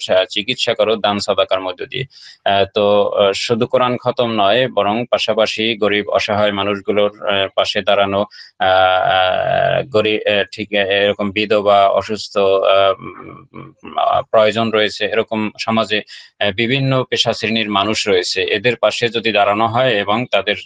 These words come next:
জন্য কিছু দান সাদাকা করা হয় এবং তার থেকে যদি নিয়াত রাখা হয় যে আমার সন্তান অসুস্থ, সেই অসুস্থতার, সুস্থতার, আহ,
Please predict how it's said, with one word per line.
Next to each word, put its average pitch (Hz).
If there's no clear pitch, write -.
জন্য 101
কিছু 101
দান 98
সাদাকা 101
করা 98
হয় 101
এবং 98
তার 104
থেকে 110
যদি 107
নিয়াত 110
রাখা 101
হয় 98
যে 101
আমার 104
সন্তান 107
অসুস্থ, 101
সেই 110
অসুস্থতার, 110
সুস্থতার, 120
আহ, 104